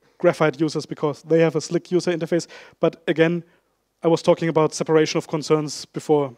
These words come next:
and you can get out the data in a machine-readable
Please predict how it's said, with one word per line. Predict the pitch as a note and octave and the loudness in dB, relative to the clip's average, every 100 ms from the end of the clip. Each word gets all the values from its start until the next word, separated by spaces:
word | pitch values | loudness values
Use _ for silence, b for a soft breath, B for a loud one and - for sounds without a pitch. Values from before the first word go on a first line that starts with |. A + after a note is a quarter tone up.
| - | -10
and | D3+ | -10
you | C#3 - | -12 -18
can | - F3+ E3+ | -2 0 2
get | E3+ E3 _ - | 0 -2 _ -4
out | D#3+ D#3 | -4 -4
the | |
data | D3 D#3+ D#3+ D#3 D3 b b b | -2 -2 0 -4 -4 b b b
in | E3 | -4
a | |
machine-readable | D#3 C#3+ - E3+ E3 D#3+ D#3 D3+ D3+ | -4 -4 -4 -4 -2 -2 -2 -2 -4